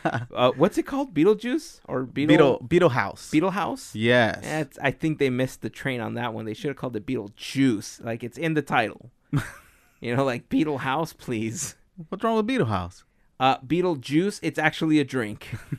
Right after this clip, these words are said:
Speaker 1: <laughs>
Speaker 2: Beetle House, not so much.
Speaker 1: Well, it's the house.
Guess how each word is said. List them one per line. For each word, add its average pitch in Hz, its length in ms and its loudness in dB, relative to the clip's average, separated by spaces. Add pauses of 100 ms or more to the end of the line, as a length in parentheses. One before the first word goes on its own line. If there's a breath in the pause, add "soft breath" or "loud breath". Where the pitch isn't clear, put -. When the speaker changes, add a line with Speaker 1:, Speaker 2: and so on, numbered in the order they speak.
(280)
Speaker 1:
<laughs> 156 560 -2
Speaker 2:
Beetle 151 280 0
House, 156 340 -2
not 131 280 0
so 127 140 0
much. 104 400 -8
Speaker 1:
Well, 165 300 0
it's 156 160 -8
the 143 100 0
house. 127 340 -6